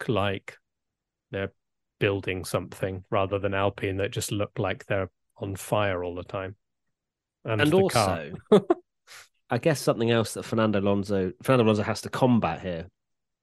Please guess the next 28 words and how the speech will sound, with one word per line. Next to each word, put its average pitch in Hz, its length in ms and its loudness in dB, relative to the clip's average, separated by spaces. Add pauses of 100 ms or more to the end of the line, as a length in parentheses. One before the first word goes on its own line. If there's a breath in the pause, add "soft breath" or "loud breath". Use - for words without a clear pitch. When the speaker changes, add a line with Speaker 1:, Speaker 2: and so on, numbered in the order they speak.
(260)
Speaker 2:
and 123 120 4
whether 117 200 6
this 92 200 -2
will 92 100 -2
actually - 220 -8
be 90 100 -2
a 87 80 -2
thing, 90 240 -2
who 90 160 -4
knows? 85 300 -2
Surely 95 240 2
they're 85 120 -2
just - 160 -6
trying 90 180 0
to 85 180 -4
move 92 220 2
forward 92 380 4
and, 87 180 -4 (400 loud breath)
and 87 140 -4
start 92 280 2
winning, 95 400 4 (440 loud breath)
is 127 340 4
if 165 140 0
he's 226 280 4 (120)
absolutely 139 720 2
smashing 107 680 0
Lance 98 260 0
Stroll 95 360 -2